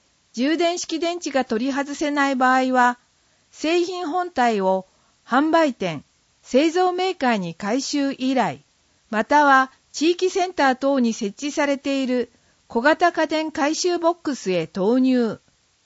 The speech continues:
上記での方法で処分ができない場合、廃棄物対策課、電話零九五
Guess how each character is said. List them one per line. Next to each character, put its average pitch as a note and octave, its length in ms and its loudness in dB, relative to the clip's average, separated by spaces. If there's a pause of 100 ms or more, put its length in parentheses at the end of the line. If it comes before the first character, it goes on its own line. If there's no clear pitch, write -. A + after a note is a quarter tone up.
(1160)
上 E4+ 260 4
記 D#4 160 -2
で B3+ 100 6
の G#3+ 200 2
方 A3+ 260 6
法 C4+ 240 6
で A#3+ 180 4
処 B3+ 180 2
分 E4 280 2
が G3 140 4
で F3 160 -4
き C4+ 180 0
な D4+ 160 2
い B3+ 100 2
場 F#3+ 260 4
合、 F3 260 -2 (1000)
廃 D4 280 0
棄 F4+ 140 -2
物 D#4+ 280 -4
対 A3+ 240 0
策 - 340 -4
課、 A3 240 0 (720)
電 A#3+ 320 2
話 A#3 300 0 (320)
零 D4 280 4
九 D#4 360 -2
五 F#3 320 0